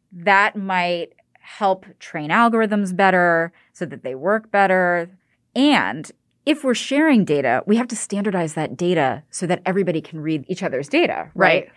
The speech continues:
Speaker 2: right.
Speaker 1: That will happen already to a certain extent through interoperability.
Speaker 2: Yeah.
Speaker 1: Right? So now that health systems are required to be able to send one another,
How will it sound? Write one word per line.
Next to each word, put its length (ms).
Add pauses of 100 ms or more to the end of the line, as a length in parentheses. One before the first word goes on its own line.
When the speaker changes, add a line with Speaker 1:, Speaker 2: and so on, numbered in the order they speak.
(140)
Speaker 2:
right. 240
Speaker 1:
That 180
will 160
happen 320
already 380
to 120
a 40
certain 400
extent 400
through 140
interoperability. 1080
Speaker 2:
Yeah. 280 (100)
Speaker 1:
Right? 260
So 80
now 220
that 120
health 240
systems 680
are 100
required 800
to 520
be 220
able 160
to 120
send 300
one 140
another, 540